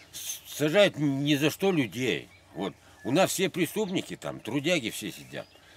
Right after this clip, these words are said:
Я вот в-, вор — это в природе,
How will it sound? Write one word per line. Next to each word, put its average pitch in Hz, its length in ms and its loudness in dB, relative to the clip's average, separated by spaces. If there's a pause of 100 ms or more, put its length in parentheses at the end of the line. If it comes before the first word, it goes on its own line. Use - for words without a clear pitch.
(200)
Я 98 280 0 (1400)
вот 107 240 -2
в-, 104 440 -10 (160)
вор — 127 400 2
это 98 360 -2 (640)
в - 220 -18
природе, 117 680 0